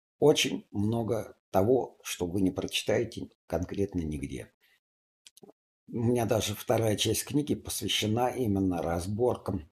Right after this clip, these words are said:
э, тех высказываний, которые оставляли хронографы, которые, в общем-то,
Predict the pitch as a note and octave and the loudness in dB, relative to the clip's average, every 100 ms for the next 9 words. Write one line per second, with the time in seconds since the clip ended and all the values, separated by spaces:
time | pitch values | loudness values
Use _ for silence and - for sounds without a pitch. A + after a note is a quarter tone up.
0 | _ - - _ - F#2+ G2 - B2+ - | _ -20 -20 _ -6 -4 -2 2 0 0
1 | F#2+ - A#2+ A2+ G2+ F#2 F2+ F2+ G#2 F#2 | -8 -2 0 0 2 0 0 -2 -2 -2
2 | F2 D#2 - - - F2+ A2 A2+ F#2 - | -2 -4 -8 -8 -2 0 0 -2 -2 -2
3 | F2+ A2 G#2 D#2+ - D2+ A#1+ - - _ | 0 0 -2 -6 -6 -8 -8 -12 -18 _
4 | _ - - D#2 - F#2 F2 D#2 - - | _ -20 -6 -6 -2 -4 -4 -6 -10 -12
5 | - D#2+ | -12 -12